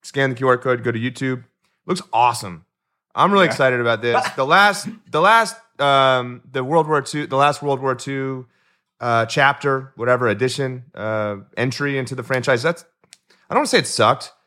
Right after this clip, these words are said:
Speaker 1: Like, I played through the single player, but it was, we've done that before, right? They had the World War Two. They had Call of Duty World War Two. Like, we've done it. Like, and it was, it, they tried to m-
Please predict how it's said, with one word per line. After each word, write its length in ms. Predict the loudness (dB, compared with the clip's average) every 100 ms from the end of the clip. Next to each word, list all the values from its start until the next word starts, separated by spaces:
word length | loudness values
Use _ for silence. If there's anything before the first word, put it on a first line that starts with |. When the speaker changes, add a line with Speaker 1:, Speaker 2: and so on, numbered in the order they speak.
| _
Speaker 1:
Like, 100 | -4
I 60 | -4
played 380 | 0 2 2 0
through 220 | -2 0
the 340 | 2 2 0 -4
single 260 | -8 -8
player, 460 | -2 0 2 0 -8 _ _ _
but 360 | 4 4 2 -4 _ _ _ _ -6
it 160 | -4 0
was, 520 | 0 0 -2 -10 -16 _ _ -10
we've 240 | -4 -2
done 280 | 2 4 2
that 200 | -2 -6
before, 480 | -12 -10 -10 -10 -10
right? 340 | 0 2 2 2
They 140 | 0
had 320 | 2 2 2
the 60 | -2
World 240 | -2 -2
War 200 | -2 -4
Two. 220 | -4 -6
They 120 | -2 -2
had 220 | -2 0
Call 200 | 2 2
of 100 | 0
Duty 260 | -2 -2
World 220 | -2 -6 -4
War 140 | -6
Two. 240 | -6 -8 -2
Like, 200 | -2 -2
we've 140 | -2
done 220 | 0 2
it. 100 | -2 -8
Like, 240 | -4 -2 0
and 140 | -2
it 40 |
was, 280 | 0 -2 -4 -16 _
it, 160 | -4 0
they 60 | 4
tried 160 | 4
to 80 |
m- 60 | 2